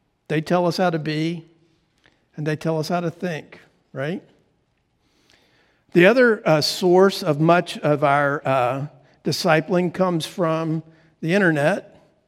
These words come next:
and wow, there's some winners there. <laughs> And suffice that to say, some of you are probably reading something wacky right now, even as I'm preaching to you.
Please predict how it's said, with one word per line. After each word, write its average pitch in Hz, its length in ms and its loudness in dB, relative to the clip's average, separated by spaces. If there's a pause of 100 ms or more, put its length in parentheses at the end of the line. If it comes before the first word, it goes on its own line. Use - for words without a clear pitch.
(220)
and 135 540 -6 (320)
wow, 139 520 0
there's 143 200 -4
some 151 180 -4
winners 151 420 -2
there. 156 440 -4 (2500)
<laughs> - 260 -4 (400)
And 131 300 -10 (300)
suffice 160 460 -6
that 160 200 -6
to 165 80 -6
say, 151 540 -4 (580)
some 160 260 -4
of 156 60 0
you 151 100 0
are 143 40 -4
probably 170 360 -2
reading 160 680 -4
something 156 600 -6
wacky 156 580 -4
right 143 440 -4
now, 135 300 -4
even 131 220 -8
as 135 120 -8
I'm 131 140 -6
preaching 147 460 -10
to 113 60 -14
you. 120 300 -10